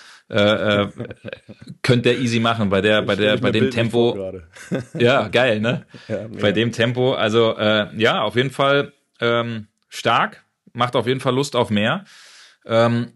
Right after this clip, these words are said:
Speaker 1: weniger stark, und du hast den Namen eben schon mal angesprochen, der auch beim Gegentor mit, äh, drinne war, ist Joe Bellingham. Jetzt haben wir in den letzten Folgen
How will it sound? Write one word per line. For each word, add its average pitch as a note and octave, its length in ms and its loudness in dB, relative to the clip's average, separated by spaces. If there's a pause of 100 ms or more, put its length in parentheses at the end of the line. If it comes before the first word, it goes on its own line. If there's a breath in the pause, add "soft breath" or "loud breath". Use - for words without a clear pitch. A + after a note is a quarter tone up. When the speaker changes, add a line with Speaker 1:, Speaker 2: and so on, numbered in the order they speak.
(120)
Speaker 1:
weniger C#3+ 460 2
stark, D3+ 360 0
und A#2+ 100 -6
du A2+ 60 2
hast A#2 100 -4
den A#2 80 -2
Namen A#2 240 -2
eben A#2 160 -6
schon A#2+ 160 -6
mal G#2+ 100 0
angesprochen, C3 540 -4
der G#2+ 100 0
auch A2 100 -2
beim G#2+ 140 -2
Gegentor A#2 720 0
mit, A2+ 480 -4
äh, A2 160 -2
drinne A2+ 400 -4
war, A#2 280 2
ist - 580 -4
Joe A#2 380 2
Bellingham. F#2 640 -2
Jetzt E2+ 180 -14
haben G#2 160 2
wir A2+ 460 2
in A#2 340 -4
den A2 140 2
letzten A#2+ 320 0
Folgen B2 420 2